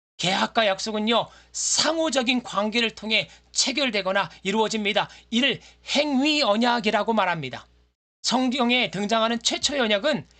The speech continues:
행위 언약이었습니다. 창세기 삼 장 삼 절입니다. "동산 중앙에 있는 나무의 열매는, 하나님의 말씀에 너희는 먹지도 말고 만지지도 말라,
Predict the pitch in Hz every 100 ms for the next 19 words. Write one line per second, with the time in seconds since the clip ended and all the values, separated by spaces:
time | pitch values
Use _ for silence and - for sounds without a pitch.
0 | - - 392 403 381 285 233 196 175 -
1 | 170 165 156 - - - 240 247 247 240
2 | 269 269 240 262 277 285 254 247 240 247
3 | _ _ _ - 185 185 180 151 117 160
4 | 175 185 165 123 117 156 190 185 156 185
5 | 202 147 _ _ _ _ 233 269 262 269
6 | 269 254 240 180 135 277 330 175 190 -
7 | - 359 330 285 247 151 156 262 311 320
8 | 359 311 185